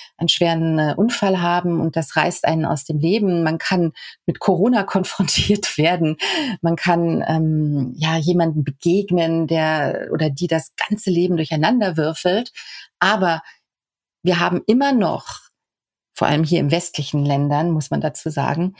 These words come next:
äh, die freie Entscheidung, wie wir mit diesem Thema umgehen. Und mir geht es immer darum, wenn jemand zu mir kommt, und darum geht es, glaube ich, auch allen, die im Tarotverband sind, zu sagen, das ist deine Situation,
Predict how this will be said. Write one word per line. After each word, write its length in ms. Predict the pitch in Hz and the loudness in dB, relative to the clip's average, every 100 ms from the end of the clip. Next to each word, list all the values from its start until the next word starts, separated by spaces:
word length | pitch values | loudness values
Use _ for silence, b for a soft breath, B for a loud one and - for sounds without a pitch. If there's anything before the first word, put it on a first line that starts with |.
| B B B - | B B B -2
äh, 280 | 160 156 151 | 0 0 -2
die 100 | 156 | -6
freie 460 | - - 180 233 | -4 0 2 2
Entscheidung, 760 | 190 185 - 170 165 165 160 151 - | 0 -2 0 0 0 0 -2 -4 -4
wie 200 | 175 180 | -2 0
wir 80 | 160 | 0
mit 140 | 147 | 0
diesem 240 | 160 151 | -2 -2
Thema 280 | - 165 151 | 0 0 0
umgehen. 680 | - 190 175 139 131 160 - _ _ _ _ _ _ | 2 2 2 0 0 -4 -10 _ _ _ _ _ _
Und 460 | 156 156 156 - - | -2 0 0 -2 0
mir 160 | 190 190 | 2 2
geht 100 | 190 | 0
es 100 | - | 0
immer 180 | 170 | 0
darum, 460 | 160 156 156 156 156 | 0 0 0 0 0
wenn 160 | 156 151 | 0 0
jemand 360 | 160 151 151 | 0 -2 -2
zu 100 | - | 0
mir 160 | 214 190 | -2 -2
kommt, 440 | - 165 165 - b b - | -2 -2 -2 -8 b b -4
und 100 | 160 | 0
darum 180 | 156 160 | 0 0
geht 160 | 160 | -2
es, 100 | 147 | -6
glaube 200 | - 147 | -4 -4
ich, 120 | - | -6
auch 100 | 147 - | -8 -2
allen, 280 | 151 165 160 | 0 0 0
die 120 | 143 | -2
im 220 | 143 139 | -2 -4
Tarotverband 720 | - 143 247 202 170 151 151 | -4 -2 -2 -2 -2 0 -2
sind, 320 | - 147 143 - B B B | -4 -2 -4 -6 B B B
zu 120 | - | -6
sagen, 520 | 156 147 143 151 147 139 b b _ - _ _ | -2 0 0 0 -2 -4 b b _ -20 _ _
das 240 | 180 196 208 | 0 2 0
ist 140 | - | 0
deine 200 | 170 165 | 2 2
Situation, 920 | 151 - 156 156 - 180 208 226 214 | -2 -2 -4 -2 -2 0 2 0 -4